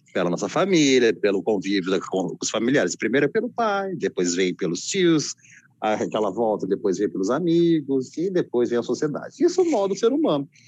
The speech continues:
Aí aquela educação toda que ele recebeu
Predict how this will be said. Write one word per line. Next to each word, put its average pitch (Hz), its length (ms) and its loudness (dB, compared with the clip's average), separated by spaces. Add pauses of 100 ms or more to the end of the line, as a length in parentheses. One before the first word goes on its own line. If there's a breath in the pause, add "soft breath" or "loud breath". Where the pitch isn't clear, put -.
(500 soft breath)
Aí 240 320 4
aquela 285 320 2
educação 190 460 2 (100)
toda 294 280 4
que - 100 0
ele 127 120 4
recebeu 90 640 -2